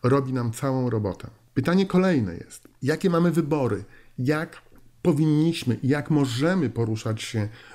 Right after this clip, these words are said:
po rynku? Po rynku możemy się poruszać mechanicznym systemem inwestycyjnym lub setupami.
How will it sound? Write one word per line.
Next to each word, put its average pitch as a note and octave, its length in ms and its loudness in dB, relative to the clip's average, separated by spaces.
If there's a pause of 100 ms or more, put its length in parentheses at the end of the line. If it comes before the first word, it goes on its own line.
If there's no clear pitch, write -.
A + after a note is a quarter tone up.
(120)
po B2+ 140 2
rynku? F#2 360 -4 (220)
Po D3+ 120 2
rynku A#3+ 280 2
możemy G3+ 360 2
się G3 200 0
poruszać E3 680 0
mechanicznym C#3+ 680 2
systemem A#2 520 -2
inwestycyjnym A#2 960 0 (160)
lub C3 220 2
setupami. D3+ 560 -6